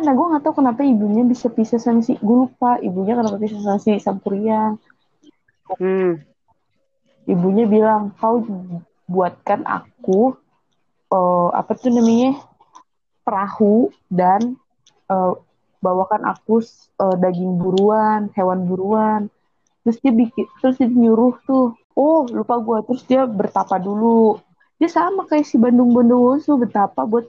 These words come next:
Speaker 1: suruh bikin perahu tuh setan-setan. Tapi dia berburu. Dia balik berburu,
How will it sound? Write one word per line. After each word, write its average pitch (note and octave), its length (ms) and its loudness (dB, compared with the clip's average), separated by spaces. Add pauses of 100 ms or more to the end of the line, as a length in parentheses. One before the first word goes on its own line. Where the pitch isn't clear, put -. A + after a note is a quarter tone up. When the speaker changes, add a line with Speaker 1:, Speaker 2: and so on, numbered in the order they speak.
(140)
Speaker 1:
suruh A3+ 300 0
bikin A3 340 -2
perahu A3+ 600 -4
tuh A#3+ 160 -2
setan-setan. G#3+ 1080 -4 (280)
Tapi - 260 -4
dia A#3 140 2
berburu. A#3+ 760 2 (600)
Dia G3 180 2
balik G#3+ 380 0
berburu, F3+ 800 0